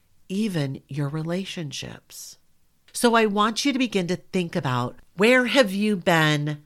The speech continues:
operating from when it comes to your scarcity mindset? Are you still believing that it is your fear that is holding you back?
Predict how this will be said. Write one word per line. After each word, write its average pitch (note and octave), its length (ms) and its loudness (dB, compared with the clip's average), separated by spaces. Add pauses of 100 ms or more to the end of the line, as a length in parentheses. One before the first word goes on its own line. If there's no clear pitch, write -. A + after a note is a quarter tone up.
operating C#3 640 2
from B2+ 440 -2
when C#3 220 -2
it - 140 -10
comes F3 340 -4
to F#3+ 120 -6
your D3 200 0
scarcity C#3 640 -4
mindset? B2+ 540 -6 (100)
Are F3+ 120 6
you G3 300 2
still C4+ 320 8
believing G3+ 840 2
that D3+ 200 -2
it D3+ 140 0
is C#3+ 220 -2
your C#3 200 2
fear F3+ 800 4 (420)
that D#3+ 120 0
is D3+ 140 -2
holding D#3 340 -2
you C#3 100 -2
back? D3 420 2